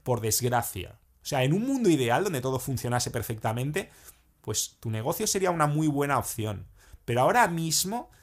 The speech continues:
no diversificar me parece más peligroso que diversificar. Entonces, no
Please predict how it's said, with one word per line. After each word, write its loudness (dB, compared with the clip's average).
no 4
diversificar 2
me -2
parece -2
más 0
peligroso 0
que -2
diversificar. -4
Entonces, -2
no 4